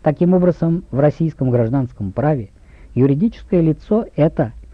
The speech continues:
признанная государством в качестве субъекта права организация, которая обладает обособленным имуществом, самостоятельно отвечает этим имуществом по своим обязательствам и выступает в гражданском обороте от своего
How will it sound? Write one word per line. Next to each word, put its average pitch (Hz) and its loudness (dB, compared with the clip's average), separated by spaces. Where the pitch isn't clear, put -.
признанная 196 4
государством 131 -2
в - -18
качестве - -4
субъекта 117 -4
права 135 0
организация, 101 -6
которая 185 2
обладает 185 0
обособленным 123 -2
имуществом, 95 -10
самостоятельно 185 -2
отвечает 151 -2
этим 131 -2
имуществом 123 -4
по 127 -4
своим 107 -4
обязательствам 101 -8
и 170 2
выступает 208 2
в 196 -2
гражданском 165 0
обороте 180 0
от - -12
своего 117 -4